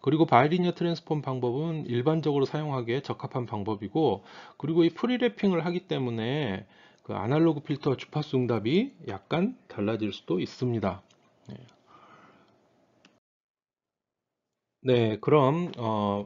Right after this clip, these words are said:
매트랩 또는 옥타브로 가지고, 어, 필터를 어떻게 프로그래밍을 해서 설계하는지, 어, 알아보도록 하겠습니다. 자, 먼저 버트워스 필터입니다.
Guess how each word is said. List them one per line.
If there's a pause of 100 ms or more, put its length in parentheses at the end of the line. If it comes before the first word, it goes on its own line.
(140)
매트랩
또는
옥타브로
가지고, (280)
어,
필터를
어떻게
프로그래밍을
해서 (120)
설계하는지, (300)
어, (120)
알아보도록
하겠습니다. (2250)
자,
먼저
버트워스
필터입니다.